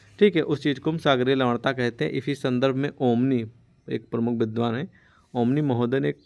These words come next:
का कहना है कि समुद्री जल में पाए जाने वाले समस्त लवणों को योग को ही लवणता कहते हैं।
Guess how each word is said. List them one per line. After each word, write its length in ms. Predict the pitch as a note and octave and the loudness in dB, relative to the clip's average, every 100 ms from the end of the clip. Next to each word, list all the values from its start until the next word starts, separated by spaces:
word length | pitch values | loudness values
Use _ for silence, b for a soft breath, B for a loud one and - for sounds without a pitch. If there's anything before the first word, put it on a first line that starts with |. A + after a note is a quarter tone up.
| - | -4
का 100 | C3+ | -2
कहना 300 | B2+ A#2 B2+ | 0 -2 -2
है 80 | C#3+ | -4
कि 100 | C#3+ | -6
समुद्री 480 | C3+ A#2 A2+ B2+ B2+ | -4 -4 -4 -4 0
जल 140 | B2+ | 0
में 160 | C3+ C3+ | 0 -2
पाए 260 | A#2+ A#2+ | 2 2
जाने 260 | A#2+ A#2+ B2+ | 0 0 0
वाले 220 | B2+ C3 | 0 -2
समस्त 760 | C3 - C#3 E3+ F#3 - - b b b b - | -4 -4 2 4 4 2 -10 b b b b -2
लवणों 360 | B2 B2+ C3+ C#3+ | 2 4 2 2
को 120 | C#3+ | 2
योग 440 | A2+ A2 D3+ D#3 | 2 4 4 4
को 140 | D3 B2 | 2 2
ही 140 | D3 | 2
लवणता 420 | C3 A2+ G#2+ - | 0 -2 -2 -8
कहते 340 | G#2 G#2 - G#2+ | -10 -12 -12 -14
हैं। 180 | A2 | -14